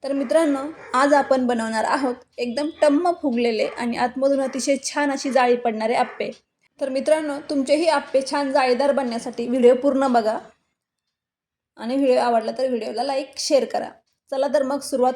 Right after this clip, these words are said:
करूया आप्पे बनवण्यासाठी. इथे मी घेतलेले आहे दोन कप रेशनचे तांदूळ. जर आपण दोन कप तांदूळ घेतले तर डाळी मिक्स करून ह्या एक कप भरल्या पाहिजे असं प्रमाण घ्यायचं आहे. मी इथे दोन कप तांदूळ घेतलेले आहेत. तर वन थर्ड कप मुगाची डाळ घेतेय,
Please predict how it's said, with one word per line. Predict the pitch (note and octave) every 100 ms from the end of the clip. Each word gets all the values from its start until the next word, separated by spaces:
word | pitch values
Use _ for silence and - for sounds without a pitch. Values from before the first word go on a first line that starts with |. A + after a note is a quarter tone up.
| B3+
करूया | A#3 A3+ -
आप्पे | A3+ - B3+
बनवण्यासाठी. | B3 A3 G#3+ A3+ A#3+ G3+ A#3+ - _ _ _ -
इथे | C4+ E4
मी | E4+
घेतलेले | D4 - B3 B3
आहे | C4+ B3
दोन | A#3 C#4 C#4
कप | C4 B3+ B3+ -
रेशनचे | B3+ B3+ C4 C4+
तांदूळ. | B3+ G#3+ G3+ C4+ - _ _ -
जर | C4+
आपण | C4+ D4 C4+
दोन | D4+ D#4+
कप | D4 D4
तांदूळ | C4+ B3 B3
घेतले | B3 C#4+ A#3 - F#3 -
तर | A#3+
डाळी | C4+ C#4 C#4
मिक्स | D4+ C#4+ -
करून | C4 B3
ह्या | A#3+
एक | - C4+ C4
कप | C4
भरल्या | A#3 C4 G3+
पाहिजे | G#3 G#3 G#3+ - _ -
असं | B3+
प्रमाण | - B3 A3+ A3+
घ्यायचं | B3+ F3+ G3
आहे. | A3+ G#3+ - _ _ _ -
मी | C#4
इथे | D#4
दोन | D#4 D#4
कप | D4 D4
तांदूळ | C#4 B3+ B3+
घेतलेले | B3+ D4 A3+ G#3+
आहेत. | A#3+ A#3+ A3+ _ _ _ -
तर | C4
वन | C#4 D4 D4
थर्ड | B3
कप | G#3+ B3+ C4 - -
मुगाची | B3 B3+ C4
डाळ | B3+ A#3
घेतेय, | A#3 A#3+ G3+ A3+